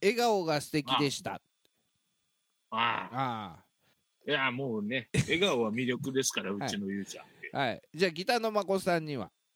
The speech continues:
Speaker 1: えー、
Speaker 2: はい。
Speaker 1: ラジオの時とのギャップにびっくりしました。
Speaker 2: ああ、その意見がだ-、多いんだね。トークの時と、
Speaker 1: うん。
Speaker 2: ライブの時のこのギャップ。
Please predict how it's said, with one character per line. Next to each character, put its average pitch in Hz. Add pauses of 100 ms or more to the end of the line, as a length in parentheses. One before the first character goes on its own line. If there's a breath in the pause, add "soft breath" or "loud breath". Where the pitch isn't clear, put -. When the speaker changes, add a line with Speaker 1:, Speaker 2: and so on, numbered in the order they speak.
(680)
Speaker 1:
え 131
ー、 135
Speaker 2:
は 247
い。 262
Speaker 1:
ラ -
ジ 247
オ 233
の 202
時 185
と 180
の 160
ギ 156
ャ 156
ッ 151 (100)
プ 180
に 226
び 160
っ 156
く 160
り 147
し -
ま 95
し -
た。 - (1000)
Speaker 2:
あ -
あ、 104
そ 302
の 349
意 330
見 202
が 131
だ-、 120
多 147
い 117
ん 104
だ 98
ね。 277 (720)
ト 185
ー 147
ク 156
の 135
時 - (320)
と、 135
Speaker 1:
う 123
ん。 131
Speaker 2:
ラ 123
イ 120
ブ 120
の 117
時 113
の 98
こ 98
の 95 (580)
ギ 113
ャ 104
ッ -
プ。 95